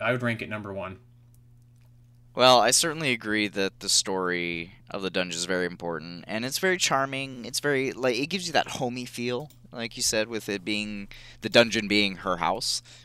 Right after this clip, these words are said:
Speaker 2: or their house. And the whole, you know, getting ingredients for the soup was really cute,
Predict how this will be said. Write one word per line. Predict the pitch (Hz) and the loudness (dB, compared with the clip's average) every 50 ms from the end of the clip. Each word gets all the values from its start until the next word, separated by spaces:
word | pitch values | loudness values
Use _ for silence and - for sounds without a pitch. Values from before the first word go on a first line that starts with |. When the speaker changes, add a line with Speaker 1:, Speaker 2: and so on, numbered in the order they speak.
| - | -6
Speaker 2:
or | - 90 | -6 -2
their | 85 90 85 82 92 | 2 4 4 6 6
house. | 98 92 110 127 - - - - - - - - - - - - - | 4 4 2 0 -4 -8 -10 -12 -16 -20 -20 -20 -20 -20 -20 -16 -8
And | - - 107 104 104 104 101 101 98 95 95 92 90 - - - - | -2 0 2 4 4 4 2 2 0 -2 -4 -8 -12 -14 -14 -4 2
the | 143 143 | 2 4
whole, | 147 156 135 135 131 120 113 117 - | 6 8 8 8 8 6 6 2 -2
you | 131 123 | -2 -2
know, | 104 95 | -2 0
getting | 101 147 147 143 123 104 | 2 2 2 2 2 -2
ingredients | 98 87 90 90 90 90 87 87 - | -2 -2 -2 -2 -2 -2 -2 -4 -6
for | - 85 | -6 -4
the | 80 80 | -2 0
soup | - - 85 82 76 - - | 0 0 0 -4 -6 -8 -8
was | 92 87 92 | -8 -8 -6
really | 92 85 82 82 - | -6 -6 -6 -6 -6
cute, | - - 82 78 80 80 | -8 -8 -6 -6 -6 -8